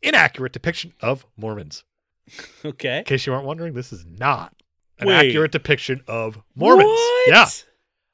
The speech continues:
Speaker 1: I didn't get to see it until it was on cable a couple years later. I wanna know what cable package they had in two thousand five <laughs> where they could watch this.
Speaker 2: Yeah.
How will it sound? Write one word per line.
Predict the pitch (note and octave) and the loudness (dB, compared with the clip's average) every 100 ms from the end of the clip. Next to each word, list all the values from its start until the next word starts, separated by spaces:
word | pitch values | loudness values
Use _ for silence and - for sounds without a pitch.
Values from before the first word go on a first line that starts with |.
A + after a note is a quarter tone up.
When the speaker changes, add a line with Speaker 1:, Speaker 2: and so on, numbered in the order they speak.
| _ _ | _ _
Speaker 1:
I | A#2+ | -6
didn't | B3+ E4 | -6 -4
get | C4+ | -8
to | - | -8
see | - D4+ | -8 -6
it | |
until | D3+ B2+ F3+ | -8 -6 -6
it | |
was | C#3 | -4
on | D#3 | -6
cable | C3 C4 F4 D#3+ | -2 -2 0 -4
a | |
couple | D#3+ E3+ D3 | -8 -8 -8
years | C#3+ B2+ | -8 -4
later. | F#3 - - _ | -4 -4 -10 _
I | D#3+ | -6
wanna | G3 A2 | -6 -10
know | A#2 | -10
what | D#3+ | -10
cable | - D3 A2 | -6 -8 -8
package | G#2 G#2+ G#2 | -16 -16 -14
they | A2+ | -12
had | A2 A2 G#2 | -8 -8 -10
in | |
two | G2+ A#2+ | -14 -14
thousand | A2 A2+ | -12 -6
five | - F3+ D3+ - | -6 -2 -4 -2
<laughs> | |
where | A3 | -2
they | F#3+ | -2
could | F3+ F3+ | -2 -2
watch | A3 A3+ - | 2 2 0
this. | C4 - A#3+ | -12 -12 -16
Speaker 2:
Yeah. | A2+ A2 B2 | -14 -12 -12